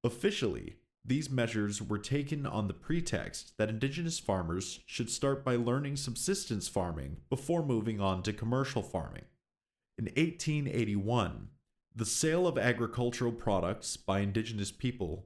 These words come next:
was restricted. Hayter Reed,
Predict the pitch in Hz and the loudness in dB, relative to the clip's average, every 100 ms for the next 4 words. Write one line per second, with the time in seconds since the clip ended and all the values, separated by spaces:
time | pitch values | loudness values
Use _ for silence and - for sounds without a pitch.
0 | - 98 98 107 - 139 139 - 58 - | -4 -2 0 -2 0 -2 -2 -8 -10 -16
1 | _ _ _ _ _ _ 143 160 147 107 | _ _ _ _ _ _ 2 4 4 2
2 | 101 135 117 69 52 | 2 0 -2 -6 -10